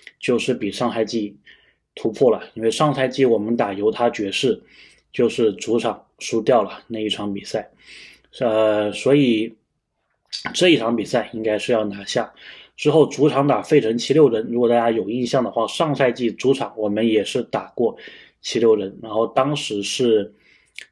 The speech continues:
打了三场好球，啊，三节好球，第四节的时候只拿九分，被费城最后是翻过来，然后加里纳利有一个两分球没有投，呃，绝平球没有投进，我们输掉了。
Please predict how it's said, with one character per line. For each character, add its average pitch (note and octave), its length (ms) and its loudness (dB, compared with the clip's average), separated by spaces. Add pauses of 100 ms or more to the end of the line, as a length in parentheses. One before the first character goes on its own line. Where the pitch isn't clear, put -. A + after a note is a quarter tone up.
打 G#2+ 120 -2
了 A#2 120 2
三 D#3 240 4
场 C#3 160 2
好 A2 180 0
球， A2+ 340 0
啊， B2 160 2
三 D#3 240 0
节 C3+ 180 2
好 A2+ 180 2
球， A2 240 -6
第 C#3 160 -2
四 C#3 220 0
节 A2+ 160 2
的 A2 100 2
时 A2+ 100 -6
候 A2+ 140 0
只 A2 280 -4
拿 G2 220 -6 (120)
九 G#2 180 -2
分， B2 260 -2 (440)
被 A#2 160 0
费 C3 200 2
城 G#2+ 220 -4
最 C#3+ 180 4
后 B2 220 0
是 A2 180 -2
翻 A#2+ 300 -2
过 B2+ 140 4
来， G2+ 260 -6
然 G#2 100 -10
后 G#2 200 -4
加 A#2 200 -2
里 A#2 80 0
纳 C3 200 0
利 C3+ 280 -2
有 G2 200 -6
一 G2+ 100 -4
个 A2+ 220 2
两 G#2 180 -2
分 B2 140 -2
球 A2+ 120 -4
没 G#2+ 120 -2
有 G#2+ 100 0
投， G#2+ 180 -2 (280)
呃， G#2+ 220 0
绝 B2 180 0
平 B2 180 -2
球 A#2 140 0
没 A2 100 0
有 G#2+ 100 4
投 G2+ 200 -4
进， B2 240 -2 (640)
我 - 60 -8
们 G#2 140 -4
输 C3 200 0
掉 C#3 180 2
了。 - 140 -6